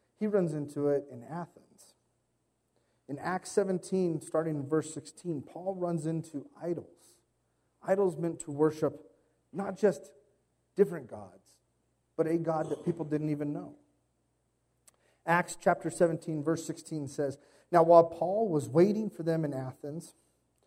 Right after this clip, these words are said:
his, his spirit was provoked within him as he saw the city was full of idols."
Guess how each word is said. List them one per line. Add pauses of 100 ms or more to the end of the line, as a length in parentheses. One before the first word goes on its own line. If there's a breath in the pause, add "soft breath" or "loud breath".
(360)
his, (200)
his
spirit
was
provoked
within
him
as
he
saw
the
city
was (100)
full (600)
of (160)
idols."